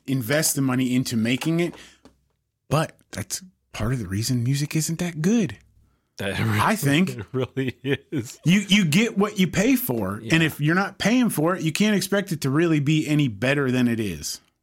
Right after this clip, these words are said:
Speaker 2: Right.
Speaker 1: E-, either in a, either in a quality of content or in a quality of, like,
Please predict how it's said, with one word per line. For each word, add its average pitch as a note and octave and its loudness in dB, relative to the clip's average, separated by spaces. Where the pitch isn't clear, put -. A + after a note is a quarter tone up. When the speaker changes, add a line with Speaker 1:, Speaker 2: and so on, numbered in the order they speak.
Speaker 2:
Right. F#2+ -6
Speaker 1:
E-, A#3 2
either A#3+ 2
in G3+ 2
a, D3+ 0
either F3+ 2
in E3 2
a D3 0
quality F3 2
of B2 -2
content F#3 2
or D#3+ 0
in D3 2
a C3+ 2
quality D#3+ 0
of, B2+ 0
like, A2 -4